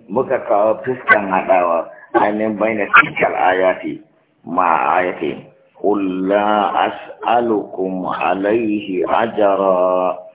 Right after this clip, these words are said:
إلا المودة في القربى." Sai soyayya ga ƴan uwana. Jama'a, ban neman komai a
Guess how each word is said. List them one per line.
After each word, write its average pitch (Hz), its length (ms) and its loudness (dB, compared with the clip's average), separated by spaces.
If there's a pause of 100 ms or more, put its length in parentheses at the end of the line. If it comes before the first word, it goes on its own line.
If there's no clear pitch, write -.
(440)
إلا 90 400 -2
المودة 71 1000 -6 (220)
في - 100 -12
القربى." 62 840 -14 (1400)
Sai 87 160 -4 (100)
soyayya 92 560 -6
ga 80 140 -8
ƴan 76 260 -8
uwana. 64 380 -12 (1800)
Jama'a, 127 720 -10
ban 135 320 -6
neman 101 400 -6
komai 95 400 -4
a - 80 2